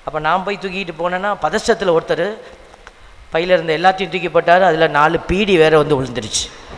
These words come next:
<laughs> அதனால அவன் சொன்னேன்னா, அந்த நேரம் ஒண்ணும் சொல்ல முடியல.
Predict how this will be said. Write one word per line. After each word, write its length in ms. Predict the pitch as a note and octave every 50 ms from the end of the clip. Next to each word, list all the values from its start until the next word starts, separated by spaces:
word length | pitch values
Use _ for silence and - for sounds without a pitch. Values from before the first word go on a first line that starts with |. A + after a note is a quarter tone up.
| - A#3
<laughs> 260 | G3+ - A#3 A3 - - C#4 - A#3+ - - C4+ - - - - - - C4+ - - - - - - - - - - - - - - - - - - - - -
அதனால 680 | - - D#3 E3 F3 F3 F3+ F3+ F3 D3+ C3+ B2+ - - - - - - - - -
அவன் 220 | - E3 E3 E3 D3+ - -
சொன்னேன்னா, 540 | F#3 F3+ D#3+ E3+ D#3 D3 D#3 E3 F3 F#3+ F#3 - - - - - - - -
அந்த 160 | D3 D3+ E3+
நேரம் 240 | E3+ F#3 F#3+ F#3+ F3
ஒண்ணும் 180 | F3 F#3 F#3
சொல்ல 220 | E3+ F#3 F3+ F#3 G3
முடியல. 460 | F#3+ F3+ F3 F3+ F3 E3 C#3+ A#2